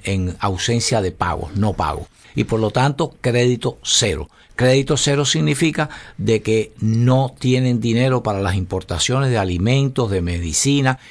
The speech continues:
y esa es la situación que estamos viendo actualmente en Venezuela, que no hay alimentos, no hay medicina. Los venezolanos están escapándose, no huyendo, escapándose del país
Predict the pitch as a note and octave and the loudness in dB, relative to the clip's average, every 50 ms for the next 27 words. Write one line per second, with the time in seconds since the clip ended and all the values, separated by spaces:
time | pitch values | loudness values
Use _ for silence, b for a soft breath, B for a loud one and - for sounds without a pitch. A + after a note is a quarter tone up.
0 | B B A#2 A#2+ A#2+ A#2+ - C#3 B2+ B2+ B2+ A#2+ - C3+ A#2 A#2+ G#2+ - C3+ C3 | B B 0 2 2 2 2 2 2 2 2 0 0 -2 -2 -2 -2 0 0 0
1 | C3 C3 C#3 B2+ - A#2 A#2 A#2+ A2+ G#2+ G#2+ A2+ A#2 A#2+ A#2+ A#2 G#2 F2 - A#2 | 0 -2 -4 -2 0 0 2 2 2 0 0 0 0 2 2 0 0 0 0 0
2 | A2 G#2+ G2+ A2 A#2 A#2 G#2+ - G#2 - B B B B B B - G2+ G2 G2+ | 0 2 2 0 0 -2 -2 -2 -6 -6 B B B B B B 0 2 2 2
3 | G2+ G#2 G2+ - - E3+ F#3 F#3+ E3+ B2+ F2 B B B B B - G2 F#2 F#2+ | 2 2 0 2 2 2 2 2 2 0 -2 B B B B B -2 0 0 2
4 | G2 G#2 G#2+ G#2 G2+ F#2+ F#2 F2+ F2 F#2+ A#2 C#3 D#3 D#3+ C3 - C3 A2 G2+ G2+ | 2 2 2 2 2 0 0 0 0 2 2 2 2 0 0 0 0 0 2 0
5 | G#2 G2+ F#2+ F#2+ F#2 E2+ E2+ F2+ - - D#3 D#3 D#3 D3 C#3 C3 B B B B | 0 0 0 0 -2 -2 0 -2 0 2 2 2 2 2 0 -2 B B B B
6 | B - F#2+ F2 F2+ F#2+ G2 G2 F#2 G2+ G2+ G2 F2+ - G#2 G2 A2 A2+ A2 G2 | B -6 -6 -4 -2 0 0 0 0 0 0 -2 -2 0 0 0 0 0 -2 -4
7 | - - G#2+ A2+ A2+ G#2 - - - - - F2+ - - - F2 G2 - - D3 | -2 -2 -2 -2 -2 -4 -6 -12 -8 -6 -6 -6 -6 -4 -2 -2 -2 2 2 2
8 | D#3 D3 C3 A2 F2 F2+ - - F#2 F#2 G2+ G#2 A#2 A#2+ A2 A#2 A#2+ A2 F#2+ E2+ | 4 4 2 0 0 -2 -4 -4 -2 -2 0 0 0 2 2 2 2 2 0 0
9 | F#2 F#2 - - - G2 G2+ - - D#3 E3 D#3+ C#3+ B2 - G2+ - - F#2+ E2+ | -2 -4 -4 -2 -2 -2 0 2 2 2 4 4 2 2 0 0 -2 -4 -4 -6
10 | B B B B B B B C#3 - G#2+ G#2 G2+ F2+ F2+ - G#2 G#2+ A#2+ C#3 D3+ | B B B B B B B -4 -2 0 0 0 -2 -2 -2 0 2 4 4 4
11 | C3+ - | 2 0